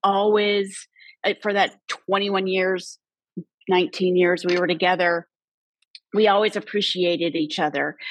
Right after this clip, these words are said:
And I would go into him and seek advice because I needed a different opinion. He would call me into his office and say,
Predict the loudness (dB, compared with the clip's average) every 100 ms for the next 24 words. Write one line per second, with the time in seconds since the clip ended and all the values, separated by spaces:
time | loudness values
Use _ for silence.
0 | -14 -4 0 2 0 -2 -2 0 2 0
1 | 0 0 0 -4 -4 -2 -2 -2 -4 -6
2 | -2 -2 0 0 0 -2 -4 -4 0 0
3 | 0 -2 -2 0 -2 0 -2 -2 -2 0
4 | 0 0 0 0 0 0 2 2 2 2
5 | 0 -2 0 -2 -2 -8 -10 -10 0 0
6 | 0